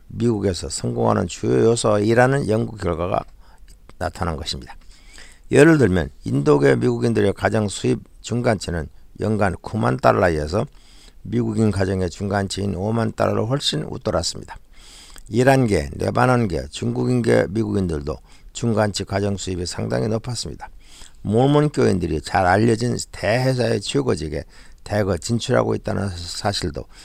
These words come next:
이 조사 발표에 포함되어 있습니다. 유대계 미국인들의 성공도 현저했습니다. 미국 인구의 이 퍼센트만을 차지하고 있는 유대인들이 미국 대부분의 삼분의 일,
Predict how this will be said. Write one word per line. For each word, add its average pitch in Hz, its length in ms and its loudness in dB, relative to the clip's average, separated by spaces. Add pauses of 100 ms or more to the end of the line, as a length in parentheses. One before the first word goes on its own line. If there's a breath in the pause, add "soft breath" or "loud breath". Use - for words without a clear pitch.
(160 loud breath)
이 101 160 -2
조사 90 300 -4
발표에 80 460 -6
포함되어 98 440 -4
있습니다. - 500 -6 (1040 loud breath)
유대계 123 600 4 (460)
미국인들의 104 840 0
성공도 87 540 -2
현저했습니다. 87 840 -4 (460 soft breath)
미국 120 320 0
인구의 101 400 2
이 117 140 2
퍼센트만을 123 720 4
차지하고 110 540 2
있는 123 320 2
유대인들이 82 680 0 (140)
미국 110 360 0
대부분의 98 600 0
삼분의 123 480 -2
일, 123 180 6